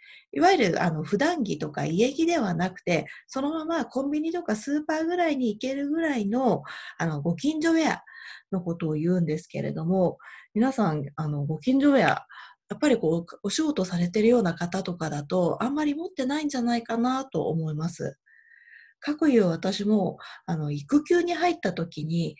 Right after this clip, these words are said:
すごくそれが問題になりまして、<clears throat> それまではもう本当会社行くためのスーツか、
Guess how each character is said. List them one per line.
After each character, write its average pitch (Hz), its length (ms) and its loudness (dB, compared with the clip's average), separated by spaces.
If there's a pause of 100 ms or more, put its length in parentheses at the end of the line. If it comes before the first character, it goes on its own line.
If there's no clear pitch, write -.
(120)
す - 140 -8
ご 277 100 2
く 277 100 -10
そ 202 120 -2
れ 165 100 0
が 170 120 0
問 170 240 2
題 185 160 0
に 180 80 2
な 185 100 0
り 180 100 2
ま 175 140 2
し - 140 -6
て、 170 340 2 (200)
<clears throat> - 720 6
そ 240 100 6
れ 302 80 6
ま 349 120 4
で 285 60 6
は 185 80 8
も 165 100 2
う 196 40 2
本 202 160 2
当 185 100 -2
会 269 180 2
社 285 120 2
行 262 100 0
く - 40 -16
た 285 140 0
め 294 80 2
の 175 160 2
ス 269 200 -4
ー 262 60 -4
ツ - 140 -14
か、 285 320 0